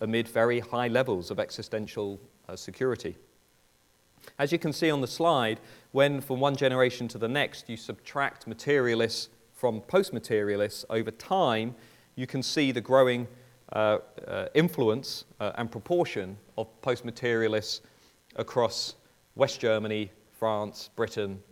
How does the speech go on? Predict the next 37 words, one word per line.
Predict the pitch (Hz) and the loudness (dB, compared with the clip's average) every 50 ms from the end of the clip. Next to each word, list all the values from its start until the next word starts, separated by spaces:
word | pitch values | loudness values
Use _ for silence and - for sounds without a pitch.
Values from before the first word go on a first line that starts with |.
| _ | _
Italy, | - 120 - - 107 104 101 98 95 95 - _ _ _ _ _ _ | -8 -6 -6 -4 -4 -2 -2 -2 -4 -6 -10 _ _ _ _ _ _
the | 110 | -4
Netherlands, | 107 113 113 110 104 98 101 95 95 95 - - - - - | 0 0 0 0 2 0 -2 -2 -4 -6 -8 -10 -12 -12 -12
and | 98 95 | -4 2
Belgium. | 120 135 135 110 104 87 85 85 - - - _ _ _ _ _ _ _ _ _ _ _ _ _ _ - - - - - | 4 4 4 4 0 -4 -8 -12 -16 -20 -20 _ _ _ _ _ _ _ _ _ _ _ _ _ _ -20 -20 -20 -12 -6
And | - 156 202 | 0 4 6
this | 233 220 - | 6 6 8
had | 180 180 - | 6 6 8
very | 175 175 180 160 | 6 6 6 6
real | 147 151 165 165 156 | 6 6 6 6 4
political | 151 - 151 156 151 - - 147 139 135 131 131 - - - _ | 4 2 0 0 0 0 0 2 2 2 0 -2 -6 -14 -8 _
repercussions. | 135 135 131 - 120 - 165 175 170 - - 113 104 101 - | 0 0 0 0 -2 4 4 4 4 4 2 -2 -4 -4 -4
In | 120 | -6
several | 117 - 165 151 135 135 | 0 2 2 2 2 2
democracies, | 120 135 123 127 139 143 - 131 123 - 135 123 120 120 120 - - - - - | 2 4 4 4 2 2 0 -2 -2 0 0 2 2 0 -2 -6 -10 -16 -8 -4
it | 131 | -4
was | 113 120 113 117 | -4 -2 0 4
this, | 156 175 147 - - - - - - - | 6 6 6 4 2 -4 -8 -12 -12 -10
essentially, | 120 - - 160 156 - - 131 123 120 117 | -4 0 0 0 0 0 -2 -2 -2 -2 -2
that | 120 - | -4 -6
facilitated | - 120 - - 143 135 123 - 135 123 117 - 107 107 | -8 -8 -6 -2 -2 -2 0 0 0 -2 -2 -2 -6 -4
the | 117 113 | -2 0
emergence | 110 120 123 120 113 - 117 113 107 - - - - - - - - _ _ - | 2 4 4 4 4 2 -2 -2 -4 -6 -8 -10 -12 -18 -20 -20 -20 _ _ -12
of | 117 107 - | -10 -8 -8
the | 104 | -2
Greens, | - 127 143 147 139 135 131 127 127 120 - - - - - _ - - | 2 6 6 6 6 4 2 0 0 -2 -4 -4 -6 -8 -12 _ -18 -18
of | 95 92 104 107 | -18 -18 -8 -2
radical | 117 120 123 120 - - 113 107 | 0 2 2 2 0 -4 -6 -6
left | 107 104 - - | -6 -6 -4 -2
populists, | - 131 - - 117 117 117 110 110 - - - - - - - - - _ _ _ - - | 0 0 0 0 2 2 2 2 2 -2 -6 -8 -10 -14 -20 -20 -20 -20 _ _ _ -8 -6
and | 113 113 113 | -2 0 2
a, | 110 107 - - - - _ - - - | 2 0 -2 -6 -20 -20 _ -18 -14 -14
a | 107 101 | -14 -14
proliferation | - - 127 135 139 - - 135 147 160 156 - - 104 107 | -8 -6 -4 -2 -2 0 0 2 2 2 0 -2 -4 -4 -4
of | 101 | -4
social | - - 131 123 - - 104 | 0 2 2 2 2 0 -2
movements. | 101 98 92 92 92 90 - - - | -2 -2 -4 -4 -8 -10 -10 -12 -12